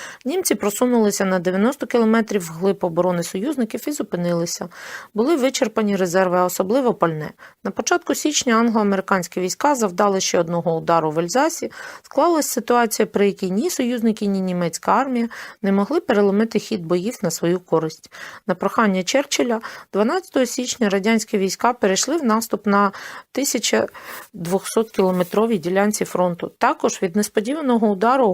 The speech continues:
оговталися союзники, які стали тіснити нацистські з'єднання. Таким чином, останнє сподівання Гітлера на злам у ході війни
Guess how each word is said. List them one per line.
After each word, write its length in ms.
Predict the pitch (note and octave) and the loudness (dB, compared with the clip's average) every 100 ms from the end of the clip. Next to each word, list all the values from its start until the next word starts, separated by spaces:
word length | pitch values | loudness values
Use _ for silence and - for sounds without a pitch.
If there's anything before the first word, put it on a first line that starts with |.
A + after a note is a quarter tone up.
| G3 | 0
оговталися 500 | B3+ A#3+ G#3+ G3 - | 0 2 2 0 -6
союзники, 560 | - F3 G3 F#3 F3 | -4 0 0 0 -4
які 200 | F3+ - | -6 -4
стали 340 | G3+ - D#4+ D#4+ | -2 2 2 0
тіснити 440 | A3+ - A3 A3 | -2 0 0 2
нацистські 520 | G3+ F3+ - G3 - | 0 0 -4 -6 -4
з'єднання. 540 | F3+ E3+ F#3 F3 F3 F3 | -4 -2 -4 -4 -6 -6
Таким 300 | - - G3+ | -6 -2 -2
чином, 320 | - E4+ C#4 | 0 -4 -2
останнє 360 | A3+ - E4+ D#4 | -2 -2 -2 -4
сподівання 540 | - A#3+ A#3 A#3+ A#3 | -4 -2 0 2 2
Гітлера 440 | G3+ A3 A3 G#3 G3 | 2 0 0 2 2
на 140 | F#3 | 0
злам 280 | E3+ F3+ D#3+ | -2 -2 -2
у 40 | |
ході 300 | - F3 D#3 | -4 -4 -4
війни 320 | D3+ D#3 G3 | -4 -2 -4